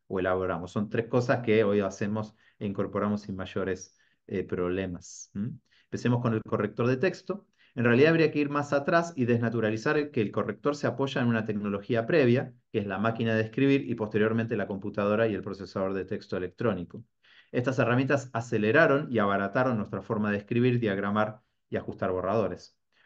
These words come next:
Luego, con el corrector de texto, pudimos tercerizar la revisión de cierta cantidad de errores de normativa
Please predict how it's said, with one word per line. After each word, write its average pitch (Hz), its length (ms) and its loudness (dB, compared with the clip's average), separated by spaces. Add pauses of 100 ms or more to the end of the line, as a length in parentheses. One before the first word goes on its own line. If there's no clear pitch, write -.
Luego, 135 260 6
con 127 140 4
el 117 80 2
corrector 117 420 -2
de 127 100 0
texto, 143 360 -2
pudimos 123 460 2
tercerizar 107 800 0
la 107 100 -4
revisión 104 460 -2
de 110 100 0
cierta 160 500 0
cantidad 135 360 0
de 135 80 6
errores 123 500 2 (320)
de 110 80 -4
normativa 107 760 0